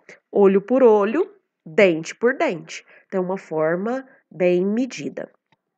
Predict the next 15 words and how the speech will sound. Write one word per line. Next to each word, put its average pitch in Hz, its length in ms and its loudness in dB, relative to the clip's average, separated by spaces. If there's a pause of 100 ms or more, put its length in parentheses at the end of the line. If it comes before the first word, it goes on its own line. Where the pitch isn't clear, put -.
(360)
Bom, 175 480 4 (580)
nós 247 260 2
também 240 380 -2
temos 220 640 0
aqui 180 260 -4
nos 196 160 -2
babilônicos, 208 1160 -4
né, 190 500 0 (180)
como 190 180 -4
destaque 202 640 -8
o 254 80 -6
rei 185 560 -4
Nabucodonosor, 208 1000 -4 (320)
que 269 140 -10
construiu, 269 800 -6